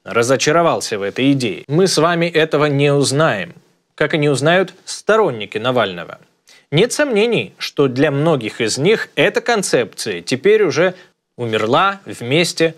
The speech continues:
с политиком Алексеем Навальным. Но если разобраться, то концепция прекрасной России будущего была обречена изначально.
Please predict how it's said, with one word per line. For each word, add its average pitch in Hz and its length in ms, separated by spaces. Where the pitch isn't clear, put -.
с - 140
политиком 131 560
Алексеем 113 440
Навальным. 113 420
Но 123 60
если 226 340
разобраться, 160 1000
то 127 340
концепция 139 920
прекрасной 143 720
России 131 460
будущего 135 760
была 127 300
обречена 147 680
изначально. 139 1160